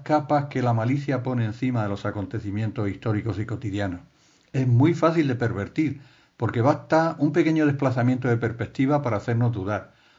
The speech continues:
Obviamente, hay simples mentiras que aprovechan la pereza cognitiva de cada uno de nosotros. Basta con presentar dos hechos sucesivos alterando el orden y ya se tiene una mentira basada en hechos.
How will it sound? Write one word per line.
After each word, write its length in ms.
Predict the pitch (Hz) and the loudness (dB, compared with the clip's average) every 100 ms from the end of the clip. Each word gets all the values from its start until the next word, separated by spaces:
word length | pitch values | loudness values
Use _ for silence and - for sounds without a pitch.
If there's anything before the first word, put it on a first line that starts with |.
| _ | _
Obviamente, 800 | - 123 123 120 127 123 139 131 - - | -2 2 4 4 2 2 0 -2 -8 -4
hay 240 | 123 120 | 0 0
simples 400 | 117 139 143 143 | 4 4 6 6
mentiras 480 | 139 131 143 139 120 | 4 4 2 2 2
que 80 | 107 | -2
aprovechan 500 | 110 113 135 131 110 | -2 -2 -2 0 -2
la 140 | 98 | -2
pereza 340 | 110 117 113 113 | -4 -4 -2 -2
cognitiva 600 | 113 104 95 110 101 98 | -2 -2 -4 -2 -2 -2
de 100 | 98 | -4
cada 220 | 95 98 | -4 -2
uno 200 | 104 98 | -2 -4
de 80 | 98 | -6
nosotros. 480 | 92 113 - 101 - _ _ _ | -4 -4 -4 -8 -18 _ _ _
Basta 320 | 127 120 131 | 0 2 4
con 140 | 117 120 | 4 4
presentar 520 | 113 120 110 135 120 | 2 0 2 2 4
dos 220 | 117 120 | 2 2
hechos 260 | 123 127 120 | 0 -2 -2
sucesivos 640 | 127 117 117 143 120 101 | -2 0 0 2 4 2
alterando 460 | 95 - 98 107 120 | 0 -2 0 2 4
el 100 | 127 | 4
orden 360 | 139 123 139 139 - _ - - - | 4 2 0 -4 -14 _ -20 -10 -2
y 80 | |
ya 140 | 110 131 | 0 2
se 140 | 131 | 2
tiene 260 | 120 139 120 | 4 6 6
una 160 | 131 | 6
mentira 640 | 139 135 143 143 147 - - - | 4 4 4 4 4 0 -16 -10
basada 440 | 107 104 139 113 | -6 0 2 2
en 80 | 101 | 0
hechos. 380 | 117 - - | -4 -8 -20